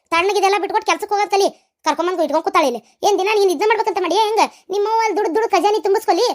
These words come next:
ನೀ ಕೆಲ್ಸಕ್ ಹೋಗ್ಲಾರ್ದ ಆಕಿ ಮಗನ್ ತಂದ್ ಇಲ್ಲಿ ಜೋಪಾನ ಮಾಡು. ನಿಂದ್ ಬರೇ ಇಂಥದಾತ.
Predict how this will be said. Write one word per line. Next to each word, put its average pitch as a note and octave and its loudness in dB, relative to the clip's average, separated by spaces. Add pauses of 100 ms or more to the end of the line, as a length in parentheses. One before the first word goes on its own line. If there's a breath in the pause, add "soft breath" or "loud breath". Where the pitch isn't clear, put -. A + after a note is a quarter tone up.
(200 loud breath)
ನೀ G4 0
ಕೆಲ್ಸಕ್ G4+ -2
ಹೋಗ್ಲಾರ್ದ G4+ 2 (340 loud breath)
ಆಕಿ D#4 -6
ಮಗನ್ G4 -2
ತಂದ್ G4+ -4
ಇಲ್ಲಿ F4 -4
ಜೋಪಾನ E4 0
ಮಾಡು. D4+ 0 (400)
ನಿಂದ್ C4 -6
ಬರೇ D#4+ 2
ಇಂಥದಾತ. G#4 0